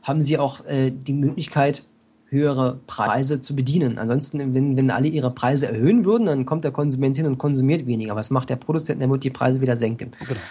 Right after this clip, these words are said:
Speaker 1: Also allein, äh, vom Gelddrucken als solchem entsteht keine Inflation. Das
Speaker 2: Ansonsten
Speaker 1: nächste muss
Speaker 2: müssten wir
Speaker 1: sein
Speaker 2: ja, müssten wir ja längst Inflation haben, noch und
Speaker 1: Richtig,
Speaker 2: nöcher, weil wir
Speaker 1: äh,
Speaker 2: ja
Speaker 1: wir
Speaker 2: noch
Speaker 1: haben
Speaker 2: und nöcher
Speaker 1: auch,
Speaker 2: Geld
Speaker 1: darauf
Speaker 2: gedruckt
Speaker 1: gehe ich
Speaker 2: haben.
Speaker 1: auch später noch ein. Wir haben kein Inflationsproblem, wir haben ein Deflationsproblem.
Speaker 2: Ja.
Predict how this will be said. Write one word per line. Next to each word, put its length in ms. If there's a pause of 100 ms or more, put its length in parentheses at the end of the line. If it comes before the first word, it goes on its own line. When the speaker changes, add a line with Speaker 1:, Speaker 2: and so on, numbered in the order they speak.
Speaker 1:
Also 180
allein, 360
äh, 160
vom 220
Gelddrucken 460
als 140
solchem 300
entsteht 320
keine 220
Inflation. 540 (680)
Das 120
Speaker 2:
Ansonsten 320
Speaker 1:
nächste 220
muss 40
Speaker 2:
müssten 0
wir 200
Speaker 1:
sein 80
Speaker 2:
ja, 100
müssten 220
wir 80
ja 60
längst 280
Inflation 520
haben, 500
noch 180
und 80
Speaker 1:
Richtig, 200
Speaker 2:
nöcher, 140
weil 80
wir 80
Speaker 1:
äh, 40
Speaker 2:
ja 60
Speaker 1:
wir 60
Speaker 2:
noch 60
Speaker 1:
haben 80
Speaker 2:
und 80
nöcher 180
Speaker 1:
auch, 40
Speaker 2:
Geld 240
Speaker 1:
darauf 120 (120)
Speaker 2:
gedruckt 80
Speaker 1:
gehe 80
ich 80
Speaker 2:
haben. 160
Speaker 1:
auch 40
später 300
noch 140
ein. 240
Wir 100
haben 140
kein 160
Inflationsproblem, 1000
wir 100
haben 100
ein 140
Deflationsproblem. 840
Speaker 2:
Ja. 60